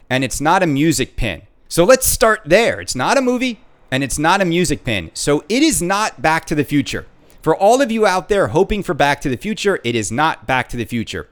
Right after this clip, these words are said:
It is a contemporary theme, which means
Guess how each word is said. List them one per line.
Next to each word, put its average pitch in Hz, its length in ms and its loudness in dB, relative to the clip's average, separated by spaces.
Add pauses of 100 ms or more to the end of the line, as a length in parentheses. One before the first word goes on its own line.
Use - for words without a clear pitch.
(100)
It 156 280 -2
is 190 260 4
a 160 140 2
contemporary 175 1120 0
theme, 107 480 -6 (280)
which 143 240 -2
means 165 360 -2